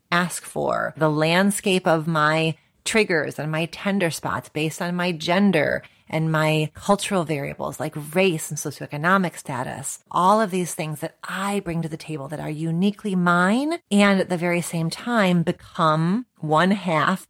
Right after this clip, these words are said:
of our relational dance, okay? So what we're talking about here is a relational self-awareness discrepancy,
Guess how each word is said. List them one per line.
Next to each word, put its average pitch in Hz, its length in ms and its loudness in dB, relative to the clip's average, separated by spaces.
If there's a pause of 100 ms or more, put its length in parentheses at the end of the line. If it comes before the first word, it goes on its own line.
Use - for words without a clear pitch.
(240)
of 165 240 2
our 156 400 2
relational 147 680 -2
dance, - 500 -12
okay? 139 400 -8 (540)
So 196 200 4
what 175 100 4
we're 190 60 -2
talking 247 380 -2
about 196 120 2
here 165 300 -2
is 156 120 -4
a 165 60 -2
relational 175 880 0
self-awareness 160 1080 0
discrepancy, - 1080 -4